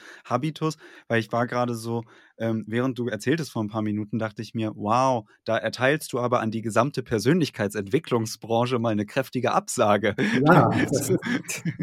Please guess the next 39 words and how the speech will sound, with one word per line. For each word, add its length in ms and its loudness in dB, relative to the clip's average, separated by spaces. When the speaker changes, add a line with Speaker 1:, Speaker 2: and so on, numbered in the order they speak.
Speaker 2:
<laughs> 680 4
tatsächlich 580 8
ist 180 2
das 160 6
so, 160 8
dass 280 4
wir 420 8
auch 240 4
beispielsweise, 800 4
wir 80 4
beschäftigen 460 4
uns 120 2
in 60 0
solchen, 460 0
mit 100 0
solchen 220 2
Themen, 320 2
wir 240 8
würden 240 10
auch 160 2
nie 180 8
davon 400 2
sprechen, 480 0
dass 240 0
wir 160 0
Persönlichkeitsentwicklungsseminare 2250 -2
machen 480 -2
oder 320 -2
irgendwo 300 -2
gemacht 340 -4
werden, 220 -2
sondern 220 4
wir 200 4
würden 180 8
dann 220 2
immer 240 4
sprechen 480 -4
von 340 0
Kompetenzentwicklungsseminaren, 1800 -2